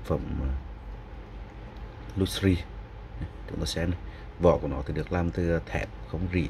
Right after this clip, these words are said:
mà vàng cao cấp. Nụm gắn đá đỏ này, cực kỳ là đẹp và đẳng cấp luôn.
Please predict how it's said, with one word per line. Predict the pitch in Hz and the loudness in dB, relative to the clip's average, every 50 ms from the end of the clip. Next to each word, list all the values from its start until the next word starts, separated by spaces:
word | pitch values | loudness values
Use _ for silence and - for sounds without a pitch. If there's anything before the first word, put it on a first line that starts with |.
| - 73 | -2 -4
mà | 76 76 76 73 73 | -2 -2 -2 -2 0
vàng | - 87 85 82 82 - | 0 2 2 0 0 0
cao | 87 87 | -2 -2
cấp. | - - 107 - - - - - - - - - - - - - - - - - - - - - - - - - - - - - - - - - - - - - - - - - - - - 80 | -2 -2 -2 -4 -4 -8 -10 -10 -10 -10 -10 -10 -10 -10 -8 -6 -6 -6 -8 -12 -12 -12 -12 -10 -10 -10 -10 -10 -12 -12 -12 -12 -10 -10 -10 -10 -12 -12 -14 -14 -14 -14 -12 -12 -12 -6 -4 -2
Nụm | 76 - - - 76 | -2 -2 -2 -2 -2
gắn | - - - - | -2 -2 -2 -2
đá | - - - | -2 -2 0
đỏ | 85 78 73 64 - | 0 0 0 0 -2
này, | 76 - - - - - | -4 -6 -8 -10 -10 -6
cực | - 82 - - - | -6 -6 -6 -4 -2
kỳ | 87 85 80 | 0 0 0
là | 80 78 78 80 - - - - - - - - | 0 -2 -2 -4 -6 -8 -12 -12 -12 -12 -6 0
đẹp | 98 85 78 - - | 0 2 2 0 0
và | - 78 | -2 -2
đẳng | 73 - - | -2 -2 -2
cấp | - 101 - - | -2 -2 0 0
luôn. | 101 | -2